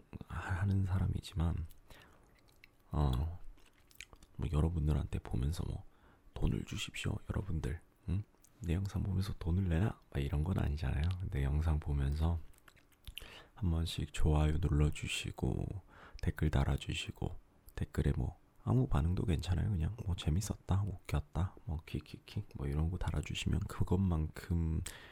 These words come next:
행복한 게 없거든요, 진짜로. 음. 그래서, 어, 그렇게 해주셨으면 정말 좋겠고요. 그러면 오늘 얘기하려고 했던 그 슬럼프에 대해서 얘기를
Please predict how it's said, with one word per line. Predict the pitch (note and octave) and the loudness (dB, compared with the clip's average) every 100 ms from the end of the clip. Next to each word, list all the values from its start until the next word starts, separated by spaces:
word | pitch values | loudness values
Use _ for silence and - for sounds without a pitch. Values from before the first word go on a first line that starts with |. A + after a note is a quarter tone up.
| - - - | -20 -20 0
행복한 | F#2+ F2+ - E2+ | 2 2 0 0
게 | D#2+ | 2
없거든요, | D#2 - - - C2+ D#2 | 2 0 -6 -2 0 0
진짜로. | - - - - - - - | -2 -6 -4 -4 -6 -10 -4
음. | C#2 C#2 - - - - - - - | -2 0 -4 -18 -20 -20 -18 -20 -16
그래서, | - C#2+ - F2+ F2+ - - - - - | -2 0 4 4 2 -4 -20 -20 -14 -6
어, | A1 - F#2+ | -2 -2 -4
그렇게 | - - - - D2+ | -4 -4 -2 0 0
해주셨으면 | E2+ F2+ E2 - D2+ E2 | 0 -2 -4 0 0 2
정말 | E2+ C#2 D2 F2+ B2+ _ _ _ - - | 4 4 2 0 -4 _ _ _ -20 -14
좋겠고요. | - - - - - D2+ - _ _ _ _ - - _ _ - - _ - - | -6 -2 -2 -4 -2 -2 -2 _ _ _ _ -20 -20 _ _ -20 -20 _ -20 -12
그러면 | - - C2+ C#2 C2+ - | -6 -4 -2 -2 -4 -4
오늘 | - C2+ - | -2 0 2
얘기하려고 | B1+ - C#2 C2+ C2+ A#1 C#2 | 0 2 2 2 2 0 -2
했던 | C2+ - C#2 F2 - | -2 -2 0 0 -2
그 | - G#1 - | -6 -6 -8
슬럼프에 | - - D#2 F2+ - C#2+ | -6 0 2 2 2 2
대해서 | - C2 - D#2+ - - - - - - | 0 0 4 2 2 -10 -20 -20 -4 0
얘기를 | C#2 - | 0 0